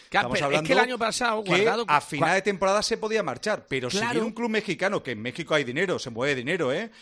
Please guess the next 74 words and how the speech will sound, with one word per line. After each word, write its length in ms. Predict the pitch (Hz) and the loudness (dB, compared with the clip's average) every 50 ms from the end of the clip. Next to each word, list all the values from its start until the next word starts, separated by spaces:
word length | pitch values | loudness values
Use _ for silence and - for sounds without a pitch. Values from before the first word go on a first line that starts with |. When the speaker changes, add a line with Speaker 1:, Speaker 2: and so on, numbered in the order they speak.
| - - - | -20 -14 -10
Speaker 2:
Y 80 | 120 | -8
se 140 | 117 135 117 | -6 -6 -4
pagan 220 | 135 135 160 156 | -4 -2 -4 -4
traspasos, 520 | 135 147 127 - - 190 202 - 143 117 - - - | -4 -4 -6 -4 -2 -4 -2 -2 -4 -6 -8 -8 -10
y 120 | 156 127 | -10 -8
se 200 | - - 127 110 | -6 -6 -8 -8
quiere 200 | - 123 131 139 | -6 -6 -4 -4
llevar 160 | 139 135 147 | -2 -2 -2
a 40 | 147 | -2
un 60 | 135 | -4
jugador 260 | - 151 143 147 131 120 | -2 -2 -2 -2 -2 -4
tuyo 240 | 156 151 147 147 | -4 -4 -2 -2
en 280 | 143 147 143 135 135 _ _ - | -2 -2 -6 -10 -14 _ _ -6
enero, 500 | 151 143 147 147 165 175 147 160 214 - - _ _ _ _ - | -2 -2 0 0 0 -2 -2 -4 -6 -6 -12 _ _ _ _ -12
Speaker 1:
Que 160 | - - - | -6 -4 -2
Speaker 2:
que 0 | |
menos 140 | 117 123 156 160 | -2 0 -2 0
Speaker 1:
pague. 160 | 156 180 240 | 0 0 0
Speaker 2:
que 80 | 269 165 | 0 0
le 60 | 180 185 | 2 2
apriete 640 | 160 - - 147 147 156 151 - 170 202 - - - | 0 0 0 0 0 0 0 -2 -4 -4 -4 -6 -8
y 80 | 196 180 | -8 -6
que 160 | - - 147 | -2 0 0
Speaker 1:
Que 60 | 147 | 2
Speaker 2:
pague. 380 | - 131 135 156 170 - - - | 4 4 4 4 4 2 -2 -2
Speaker 1:
pague. 140 | - _ _ _ _ _ - | -6 _ _ _ _ _ -8
Speaker 2:
Que 140 | - 123 - | -6 -6 -6
pague, 320 | - 107 98 117 175 196 | -6 -10 -8 -8 -8 -8
claro. 240 | - 123 101 104 147 | -8 -8 -6 0 0
Speaker 1:
De 100 | 180 170 | 2 2
los 180 | 170 160 139 113 | 2 2 0 0
dos 160 | 135 156 160 | 0 -2 -2
millones 540 | 165 175 170 165 180 180 180 185 190 185 196 - | -2 -2 -2 0 0 0 0 -2 -4 -4 -4 -4
y 100 | 190 165 | -4 -4
pico 320 | 143 202 202 175 202 185 | -2 -4 -4 -4 -6 -6
que 80 | 175 190 | -2 -2
le 80 | 185 | -2
van 140 | 175 180 185 | -2 -2 -2
a 60 | 180 | -2
dar 180 | 180 185 185 185 | -2 -2 -2 -4
a 20 | |
Guardado 400 | 185 185 190 190 185 190 196 190 | -4 -2 -4 -4 -2 -2 -4 -4
por 140 | 175 202 196 165 | -4 -6 -8 -6
temporada, 420 | 202 196 180 190 202 202 208 208 | -8 -8 -6 -2 0 0 0 0
porque 140 | 226 254 220 | 0 -2 -2
saque 200 | - 254 254 233 | -2 -2 -2 -2
Speaker 2:
Sí. 40 | 247 | -4
Speaker 1:
un 260 | 240 226 220 220 233 | -4 -4 -6 -8 -10
ki-, 200 | - - 233 220 196 | -8 -6 -6 -6 -4
un 160 | 220 226 190 | -4 -8 -6
kilo 220 | - 220 214 190 | -6 -4 -2 -2
y 60 | 180 | -2
medio 260 | 175 185 185 180 170 151 | -2 -2 -2 -2 -2 -2
para 140 | 147 147 147 | -2 0 2
el 60 | 196 | 2
Speaker 2:
Esta 160 | 202 202 247 | 2 4 4
es 60 | 226 | 4
Speaker 1:
Betis, 20 | 220 | 4
Speaker 2:
la 60 | 208 - | 4 4
Speaker 1:
por 100 | 208 175 | 4 2
Speaker 2:
parte 100 | 160 233 | 2 2
Speaker 1:
lo 40 | 214 214 | 0 0
Speaker 2:
que 80 | 202 | 2
Speaker 1:
menos, 60 | 175 202 | 6 6
Speaker 2:
yo 60 | 214 220 | 6 8
no 80 | 208 | 6
Speaker 1:
¿no? 40 | 196 214 | 6 6
Speaker 2:
acabo 200 | 208 202 208 208 | 4 4 4 4
de 120 | 196 196 | 2 0
entender 420 | 190 160 185 175 147 120 107 104 110 | 0 -2 -4 -4 -4 -4 -6 -6 -6
del 100 | 131 143 | -6 -6
asunto 280 | 135 - 170 156 156 | -6 -8 -8 -6 -6
de 60 | 151 143 | -4 -4
Guardado. 340 | 135 117 101 92 98 98 | -4 -4 -6 -8 -12 -16